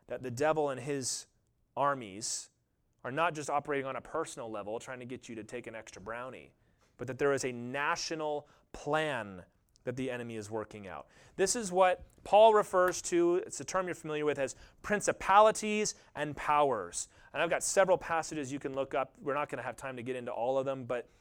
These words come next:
it's important to recognize this, that at the birth of all these nations, there was something going on in the angelic realm as well,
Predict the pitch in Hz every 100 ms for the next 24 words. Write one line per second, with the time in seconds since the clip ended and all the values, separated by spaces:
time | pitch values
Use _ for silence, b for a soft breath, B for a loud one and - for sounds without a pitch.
0 | b b 143 170 143 233 240 170 165 165
1 | 185 170 147 135 120 127 110 143 143 143
2 | 143 131 175 214 226 185 170 175 160 139
3 | 151 165 180 - 117 117 135 - _ _
4 | _ _ _ _ _ 123 151 165 - 190
5 | 185 151 160 156 151 147 139 139 127 131
6 | 143 143 131 117 117 113 117 139 113 104